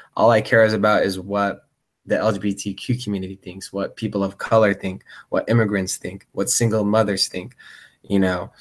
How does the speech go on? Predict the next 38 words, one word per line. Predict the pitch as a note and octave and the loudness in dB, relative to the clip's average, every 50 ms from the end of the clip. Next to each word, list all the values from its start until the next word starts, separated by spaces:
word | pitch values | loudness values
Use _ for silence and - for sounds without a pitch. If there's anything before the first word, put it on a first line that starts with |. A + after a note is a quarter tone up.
| - - _ _ _ _ _ _ _ _ | -20 -20 _ _ _ _ _ _ _ _
what | - G2 G#2 - - | 0 2 2 2 2
people | - - C3 B2+ B2 B2 A2+ | 2 2 4 4 6 4 4
who | - A2+ A2 | 4 4 4
are | A2 G#2 | 6 6
marginalized | G#2 G2+ G#2 A2 A2+ A2 A#2 G#2 G2+ G2+ G2+ G2+ G2 G2 F#2+ F#2+ | 6 4 4 4 4 4 2 0 0 0 0 0 0 -2 -2 -4
and | F#2+ F#2+ - | -6 -8 -8
oppressed | - - - - - A2 G#2 G2+ - - - | -10 -14 -2 0 2 2 2 2 -2 -4 -4
by | G#2+ G2 F#2+ | -2 -2 -2
a | G2 | -2
system | F#2+ - - A#2+ A#2+ - - A2 G#2 G2+ G2 | -2 -2 -2 -2 0 0 -2 -2 0 0 0
that | G2 F#2+ F#2+ - - | 0 0 -2 -4 -4
doesn't | - F#2+ G2 G2 | -6 -4 -4 -2
give | G2 G2+ G2 F#2 | -2 -2 -2 -2
a | G2 | 0
damn | F#2+ A2 A#2 B2 B2+ | 0 2 4 4 4
about | A2+ G#2 G2 G2 F#2+ F#2+ - | 4 4 2 0 0 -2 -4
them, | - G2+ G2 G2 G2 F#2+ F#2+ - | -4 -4 -2 -2 -4 -6 -6 -4
that | - G#2+ G#2 G#2 | 0 0 2 2
has | G#2+ G#2 G2 | 2 0 0
been | F#2 G#2 G2+ | -2 -2 -4
created | G2 - - G#2+ A#2 C#3 F3+ G3 F3+ C#3+ A#2+ | -4 -4 -2 2 4 6 6 6 4 4 4
by | A2+ G#2 G2+ | 2 2 0
both | G2 F#2+ G#2 G#2 G2+ - | 0 0 -2 -2 -2 -4
the | - | -8
two-party | - - G#2 G2 G2+ F#2+ G2 G2 | -10 -10 -6 -4 -2 -2 -2 -2
system. | G2 - F#2+ F#2 - F2+ F2 | -4 -6 -10 -12 -14 -14 -4
That's | F#2 A2+ A#2+ C3+ B2+ | 0 0 0 0 0
who | - A#2 A2 | 0 0 0
I | G#2 G2+ | 0 0
think | - - G#2 F#2+ | -2 -6 -8 -8
about. | F#2 F2+ - E2 E2 - - _ - - - - _ _ _ _ _ _ _ _ _ _ _ _ _ _ _ _ _ - | -8 -8 -8 -8 -8 -8 -10 _ -20 -20 -20 -20 _ _ _ _ _ _ _ _ _ _ _ _ _ _ _ _ _ -2
I | G#2+ G#2 | -2 0
try | - - A2 G#2+ G#2+ | 2 4 4 4 4
to | G#2 - A2 G#2+ G#2 G2 G2 - _ | 2 2 2 2 2 2 0 -6 _
do | - - A2+ G2+ | -4 -2 0 2
everything | A2+ G#2+ A2+ A2 - A2+ A2 | 2 0 0 -2 -4 -2 -2
I | G#2+ G#2 | -2 -2
can | G2 - A2+ G#2+ G#2+ G#2+ G#2+ A2 G#2+ A2 | -2 -2 -2 0 0 0 -2 -4 -6 -8